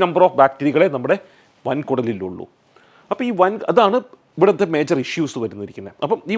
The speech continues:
വൻകുടലിലുള്ള ബാക്ടീരിയകളാണ് ഈ ഉൽപ്പാദിപ്പിക്കുന്ന ചില ഹോർമോൺസ്, സെറോട്ടോണിൻ, അല്ലെങ്കിൽ, അല്ല, ചെറുകുടലിലും വൻകുടലിലുമുള്ള ബാക്ടീരിയ ഉൽപ്പാദിപ്പിക്കുന്ന ചില ബ്രെയിൻ ഹോർമോൺസ് ഒക്കെയാണ് ഈ ചലനത്തിനെ നിയന്ത്രിക്കുന്നത്. ചെറുകുടലിൻ്റെയും വൻകുടലിൻ്റെ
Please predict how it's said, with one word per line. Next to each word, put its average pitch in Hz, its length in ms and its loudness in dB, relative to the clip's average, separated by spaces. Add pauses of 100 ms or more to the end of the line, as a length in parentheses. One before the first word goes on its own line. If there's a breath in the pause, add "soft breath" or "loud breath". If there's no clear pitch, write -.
വൻകുടലിലുള്ള 208 680 2
ബാക്ടീരിയകളാണ് 156 680 0 (720 soft breath)
ഈ - 20 0 (200)
ഉൽപ്പാദിപ്പിക്കുന്ന 151 640 0 (120)
ചില 131 100 2 (100)
ഹോർമോൺസ്, 113 520 -4 (1000)
സെറോട്ടോണിൻ, 135 560 0 (800 soft breath)
അല്ലെങ്കിൽ, 135 420 0 (380)
അല്ല, 143 100 2 (100)
ചെറുകുടലിലും 170 480 4
വൻകുടലിലുമുള്ള 143 600 0
ബാക്ടീരിയ 139 320 2
ഉൽപ്പാദിപ്പിക്കുന്ന 123 580 -2
ചില 120 100 -2 (100)
ബ്രെയിൻ 117 240 -2
ഹോർമോൺസ് 113 460 -2
ഒക്കെയാണ് 123 320 -2
ഈ - 100 -14
ചലനത്തിനെ 139 460 0 (460 soft breath)
നിയന്ത്രിക്കുന്നത്. 107 640 -6
ചെറുകുടലിൻ്റെയും 123 640 -4
വൻകുടലിൻ്റെ 117 500 -6